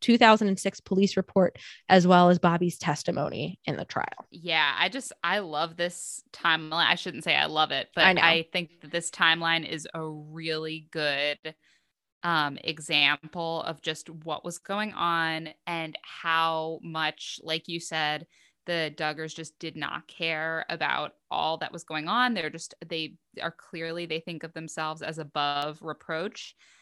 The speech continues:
Speaker 2: And they just kept moving on and getting more and more famous, getting more and more accolades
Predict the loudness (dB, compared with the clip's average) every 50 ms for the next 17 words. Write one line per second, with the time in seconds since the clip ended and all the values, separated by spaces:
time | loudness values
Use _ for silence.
0 | _ _ _ _ -2 0 0 0 0 -2 -6 -8 -12 -14 -16 _ -8 -6 -4 -4
1 | -4 -6 -8 -14 -14 -12 -10 -10 -10 -8 -8 -10 -8 -8 -8 -8 -8 -6 -2 -2
2 | -2 -2 -4 -6 -6 -6 -6 -8 -8 -8 -8 -8 -8 -8 -8 -10 -10 -10 _ -4
3 | -2 0 0 0 -2 -4 -6 -6 -4 -4 -4 -6 -8 -10 -10 -10 -10 -10 -10 -10
4 | -6 -2 0 0 0 0 -2 -6 -6 -4 -4 -4 -4 -6 -6